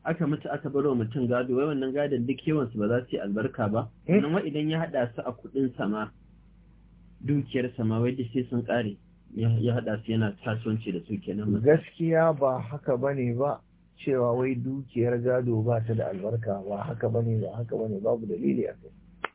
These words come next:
Speaker 2: Al'ada ce kurin ta mutane. Allah ya kiyaye mu da ginuwa akan al'ada ba addini ba. Wallahu alam.
Speaker 1: Allah ya saka da alkhairi. Wannan yake cewa wai zai ƙara aure amma a gidan haya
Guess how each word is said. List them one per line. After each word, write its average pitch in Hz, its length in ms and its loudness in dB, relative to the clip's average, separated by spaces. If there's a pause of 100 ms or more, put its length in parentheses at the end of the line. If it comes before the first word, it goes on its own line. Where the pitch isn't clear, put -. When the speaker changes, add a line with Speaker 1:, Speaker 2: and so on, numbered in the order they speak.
(760)
Speaker 2:
Al'ada 113 480 2
ce 113 200 -4
kurin 113 300 -2
ta - 100 -4
mutane. 92 460 -2 (240)
Allah 113 260 2
ya 95 60 -6
kiyaye 107 500 0
mu 123 280 -2 (720)
da 110 120 0
ginuwa 110 520 4
akan 117 240 0
al'ada 127 320 0
ba 101 160 0
addini 98 400 0
ba. 90 120 -6 (260)
Wallahu 113 400 2 (100)
alam. 87 120 -8 (220)
Speaker 1:
Allah 143 140 2
ya 113 80 -2
saka 117 280 -4
da 104 120 0
alkhairi. 120 240 -2
Wannan 214 240 4
yake 185 320 -2
cewa 151 320 0
wai 170 160 2
zai 180 160 0
ƙara 139 320 0
aure 127 480 -2
amma 120 240 -2
a 107 100 -6
gidan 113 320 -2
haya 104 220 -2